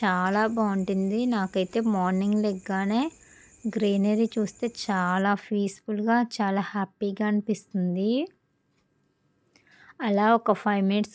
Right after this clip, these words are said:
బయట ఉన్న తర్వాత నేనైతే లోనకొచ్చి వర్క్ అయితే స్టార్ట్ చేస్తున్నాను. ఫస్ట్ అయితే నేను కందిపప్పు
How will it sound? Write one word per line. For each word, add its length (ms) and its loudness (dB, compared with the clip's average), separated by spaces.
బయట 240 0
ఉన్న 220 0
తర్వాత 560 -2
నేనైతే 640 -2
లోనకొచ్చి 840 0
వర్క్ 340 -2
అయితే 200 -2
స్టార్ట్ 520 -2
చేస్తున్నాను. 720 -2
ఫస్ట్ 360 -6
అయితే 280 0
నేను 360 2
కందిపప్పు 720 0